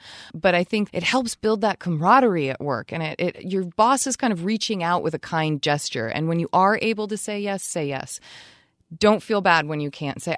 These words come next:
"I would love to go. Thank you so much for offering. I really appreciate it. However, I have plans that I can't break today." And that's it. You don't have to go into why.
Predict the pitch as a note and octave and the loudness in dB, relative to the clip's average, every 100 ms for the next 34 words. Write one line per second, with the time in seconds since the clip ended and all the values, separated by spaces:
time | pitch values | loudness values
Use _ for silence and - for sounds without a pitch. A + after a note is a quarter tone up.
0 | - A3 A#3+ B3 G#3+ A#3 B3+ B3+ A3 B3 | 4 6 6 4 2 4 4 4 0 -6
1 | A#3 A#3 G#3+ A3 A3+ A3+ A#3 - A#3 A3 | -2 -2 -2 -2 -2 -2 -2 -2 0 2
2 | A3+ A3+ - A3 F#3 G3 G3 G3 F#3 F#3 | 0 0 -2 0 2 0 -2 -2 -2 -2
3 | G3+ G3+ F#3+ - G3 - F#3 E3+ - F#3+ | 0 0 -2 -2 -4 -2 -2 -2 -2 -2
4 | F#3 F#3 F3+ E3 - F#3 F3+ - F3 E3+ | 0 -2 -4 -6 -6 -6 -6 -4 -2 -4
5 | - E3 D3+ - D#3 - C3+ - - - | -4 -6 -6 -8 -8 -6 -8 -8 -16 -16
6 | - - _ _ G3+ A3+ B3+ A3 - - | -16 -18 _ _ -6 -2 -2 -2 -4 -12
7 | - A3 C4+ B3 G#3+ A3 A3 A3+ F#3+ G3 | 0 4 6 4 4 4 6 4 6 6
8 | G3 G3 G3 G3+ G3+ | 6 6 4 2 0